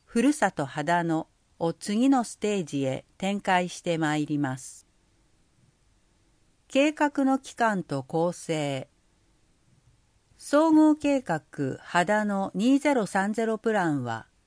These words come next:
令和三年度から令和十二年度までの十年間のまちづくりの方向性を示す基本構想と、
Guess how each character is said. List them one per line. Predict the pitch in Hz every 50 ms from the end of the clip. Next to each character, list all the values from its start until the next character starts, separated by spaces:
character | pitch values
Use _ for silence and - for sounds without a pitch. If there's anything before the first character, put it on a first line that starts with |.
| _ _ _ _ _ _ _ -
令 | 208 262 302 311 294
和 | 254 208 190
三 | - - 185 185 208 226
年 | 233 247 247 226
度 | 196 180 170
か | - 165 147
ら | 143 139 139
令 | 151 202 240 247 240
和 | 208 180 165
十 | 135 - 170 185 214
二 | 220 220 220
年 | 214 214 220 214 196
度 | 175 160
ま | 147 147 139 139
で | 131 131
の | 120 117 117 113 110 - _ -
十 | 165 220 247 269 277
年 | 277 277 285 277 262
間 | - 196 180 170 160 151
の | 147 143
ま | 143 147 151
ち | - 220 226
づ | 214 254
く | 247 - 247
り | 202 190 170
の | 156 147 139
方 | 131 - 180 196 190
向 | _ - 202 196 190
性 | 180 - - 190 185 180 180 175
を | 170
示 | 165 - - 165 160 160 156 -
す | - - - 131 135 - _ _
基 | - 185 185
本 | 165 226 247 262 262 262
構 | - - 254 233 214 196
想 | 175 - - 147 131 135 127 120 - - _ _ _ _ _ _
と、 | - 147 143 135 -